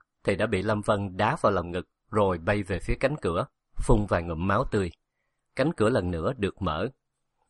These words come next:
Lâm Vân lại đi tới tên đầy râu kia, cúi người, đập tay vào vai của y. Một cảm giác đau đớn toàn thân xông tới, khiến tên đầy râu này cảm giác lục phủ ngũ tạng của mình như bị thiêu đốt,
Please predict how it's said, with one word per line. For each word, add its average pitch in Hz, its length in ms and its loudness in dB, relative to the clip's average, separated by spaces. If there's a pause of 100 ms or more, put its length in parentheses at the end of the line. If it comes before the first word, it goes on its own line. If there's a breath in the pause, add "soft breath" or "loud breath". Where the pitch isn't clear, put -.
(440)
Lâm 127 200 4
Vân 117 300 4
lại 90 240 0
đi 107 180 -2
tới 107 200 0
tên 107 280 4
đầy 92 200 2
râu 101 140 2
kia, 98 240 -2 (260)
cúi 143 180 4
người, 104 340 2 (180)
đập 107 140 2 (140)
tay 104 180 2
vào 90 140 2
vai 95 220 2
của 90 140 -2
y. 95 240 0 (580)
Một 107 200 4
cảm 120 180 2
giác 147 240 -2
đau 107 160 2
đớn 107 320 0
toàn 95 240 6
thân 98 260 -2
xông 90 300 -2
tới, 104 260 0 (400)
khiến 170 220 2
tên 110 180 2
đầy 95 220 0
râu 101 180 2
này 82 280 -2 (260)
cảm 92 180 -2
giác 135 280 -2
lục 101 160 0
phủ 101 280 6
ngũ 95 180 0
tạng 90 240 -2
của 110 120 0
mình 90 280 -2
như 98 160 -2
bị 87 220 -8
thiêu 98 160 -4
đốt, 101 200 0